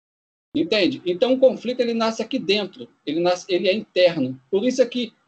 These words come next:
por isso que a gente fala que se tratam de, de multidões, né? Essas multidões, elas vão tá em, elas vão tá em rota de choque umas com as outras.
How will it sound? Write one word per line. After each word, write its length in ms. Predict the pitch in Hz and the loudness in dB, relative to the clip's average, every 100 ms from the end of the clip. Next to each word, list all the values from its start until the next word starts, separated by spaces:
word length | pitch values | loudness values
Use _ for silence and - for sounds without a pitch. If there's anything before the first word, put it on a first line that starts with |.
| _ _ - | _ _ -2
por 100 | 247 | 0
isso 140 | 262 | 2
que 60 | 269 | 2
a 80 | |
gente 260 | 233 233 196 | 2 -2 -10
fala 480 | - 196 240 190 139 | -2 0 2 2 0
que 160 | - | -2
se 180 | 165 - | -10 -10
tratam 380 | - 196 202 226 | -4 -2 -2 -4
de, 240 | 202 220 - | -6 -8 -10
de 260 | - 185 185 | -10 -8 -2
multidões, 1000 | 233 262 262 262 - 196 185 156 131 - | 2 2 0 -2 2 4 6 4 2 0
né? 240 | 156 190 - _ _ _ - | 2 0 -4 _ _ _ -2
Essas 300 | 160 202 185 | 0 0 2
multidões, 880 | 226 262 185 190 240 254 165 - - | 2 2 0 0 2 2 0 -4 2
elas 300 | 185 220 175 | 4 4 0
vão 160 | 226 | -4
tá 260 | 226 208 214 | 2 2 2
em, 120 | 214 - - | -2 -8 0
elas 220 | 170 202 | 2 2
vão 160 | 214 226 | 0 -2
tá 100 | 220 | 0
em 100 | 196 | 0
rota 340 | 143 226 226 | 4 4 2
de 100 | 202 | -4
choque 440 | - - 220 220 220 | -4 0 0 0 0
umas 260 | 254 254 | 0 0
com 120 | - | -2
as 180 | 240 180 | -4 -2
outras. 440 | 180 190 123 107 | -2 -4 -8 -14